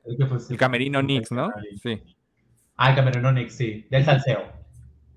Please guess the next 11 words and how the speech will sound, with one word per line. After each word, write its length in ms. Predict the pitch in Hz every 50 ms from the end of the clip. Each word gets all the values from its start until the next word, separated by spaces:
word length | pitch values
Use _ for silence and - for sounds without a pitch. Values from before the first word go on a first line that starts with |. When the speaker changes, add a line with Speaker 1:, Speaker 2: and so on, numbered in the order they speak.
| _ _ _
Speaker 2:
Sí, 240 | - - 156 151 139
es 160 | 120 120 139
la 140 | 165 170 156
reina, 400 | 135 117 107 107 104 92 92 101
es 60 | 113
la 120 | 139 143 131
reina 240 | 117 110 113 113 107
de 60 | 104
ahí. 280 | 98 98 98 101 98 - - - _ _
Y 80 | 123 123
bueno, 280 | 147 165 160 147 135